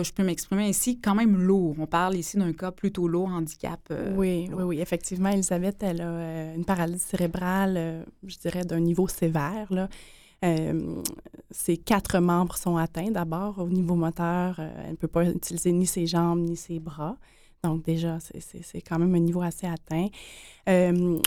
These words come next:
Speaker 2: au niveau intellectuel aussi, là, on, c'est sûr qu'elle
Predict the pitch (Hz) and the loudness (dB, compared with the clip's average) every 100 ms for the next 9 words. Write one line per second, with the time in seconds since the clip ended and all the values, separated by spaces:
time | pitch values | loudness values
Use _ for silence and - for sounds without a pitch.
0 | - 185 180 175 185 180 - 175 170 175 | 2 4 4 4 2 -2 0 0 0 -2
1 | - 185 170 170 165 156 92 - - - | -6 -6 -6 -4 -4 -6 -10 -12 -18 -18
2 | - - 165 - 175 - | -12 -2 -2 2 0 0